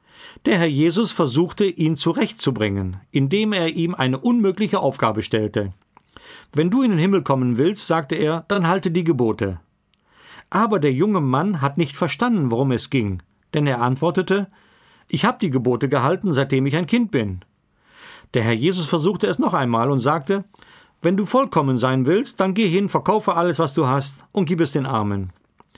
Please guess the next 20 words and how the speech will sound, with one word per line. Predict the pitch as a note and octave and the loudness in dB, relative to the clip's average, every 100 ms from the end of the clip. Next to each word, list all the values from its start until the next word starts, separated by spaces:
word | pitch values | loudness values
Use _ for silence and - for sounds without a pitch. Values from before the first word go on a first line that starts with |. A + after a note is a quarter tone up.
| - - - - - | -20 -20 -20 -20 -4
An | B2+ D#3+ | 0 2
diesem | B3+ G#3+ C3+ | 2 0 0
Punkt, | C3+ D#3+ | -2 0
so | C#3+ | -2
lesen | B2 E3 F#3 D#3+ | 0 0 0 -2
wir | D#3+ | -2
es | C#3+ | -2
in | C#3 | 0
der | A#2 | 0
Bibel, | G#2+ B2 D#3+ F#3+ F#3+ _ _ | 0 0 2 0 -2 _ _
wandte | B2 C#3 G3+ F#3+ | -2 0 2 0
sich | D3 D3 | -2 -2
der | C3+ | 0
junge | A#2 C3+ B2 | 0 0 0
Mann | A2 A2+ | 0 0
um | D#3+ E3 G#3+ A3 - | 0 2 2 0 -4
und | - B2 | -4 0
ging | C3 C3 | 0 -2
traurig | - C3+ E3+ F3 C#3+ | 0 0 0 -2 0
weg, | A#2+ A2 - | 0 -2 -10